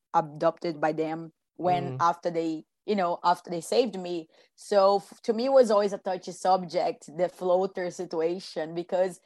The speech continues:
Speaker 1: you know, although, although I was working with the O Gs, um, there were people like Lara and Taras, like I said, you know, I could not nominate because they were, um, they, because they were from newbies and they were my best friends from there. And,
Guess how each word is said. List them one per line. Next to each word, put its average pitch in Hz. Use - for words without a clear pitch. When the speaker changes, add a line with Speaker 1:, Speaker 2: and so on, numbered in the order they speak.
Speaker 1:
you 262
know, 202
although, 214
although 226
I -
was 220
working 190
with 185
the 175
O 175
Gs, 220
um, 185
there 185
were 226
people 233
like 180
Lara 170
and 165
Taras, 156
like 160
I 165
said, 160
you 185
know, 170
I 175
could 277
not 190
nominate 165
because 170
they 190
were, 175
um, 170
they, 180
because 185
they 190
were 180
from 180
newbies 175
and 175
they 185
were 180
my 180
best 185
friends 330
from 185
there. 160
And, 180